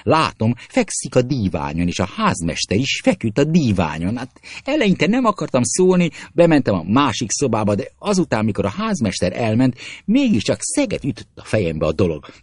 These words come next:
Meg is kérdeztem egyenesen a feleségemet, nem sokat teketóriáztam. Mi volt ez? De ő azt mondta, "Hál' Istennek, hogy csak valami lakbérről volt szó, aztán közben elfáradtak, hát azért feküdtek le.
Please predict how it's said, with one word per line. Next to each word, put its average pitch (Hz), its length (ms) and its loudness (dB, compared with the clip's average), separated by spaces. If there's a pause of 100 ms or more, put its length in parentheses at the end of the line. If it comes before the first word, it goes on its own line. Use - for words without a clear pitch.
Meg 302 260 -2
is - 160 -2
kérdeztem 92 500 2
egyenesen 113 440 0
a 123 60 2
feleségemet, 104 840 0 (140)
nem 226 220 4
sokat 95 380 -2
teketóriáztam. 80 1200 -2 (460)
Mi 294 200 6
volt 80 340 -2
ez? 69 160 -4 (160)
De 156 220 2
ő 151 200 6
azt 117 320 -2
mondta, 120 400 -2 (100)
"Hál' 254 240 0
Istennek, 139 540 -2
hogy 151 100 -2
csak - 240 -2
valami 185 400 2
lakbérről 113 720 4
volt 92 240 0
szó, 139 440 0
aztán 123 300 2
közben - 280 0
elfáradtak, 104 800 0
hát 85 160 -6
azért 110 400 2
feküdtek 107 520 -2
le. 101 140 2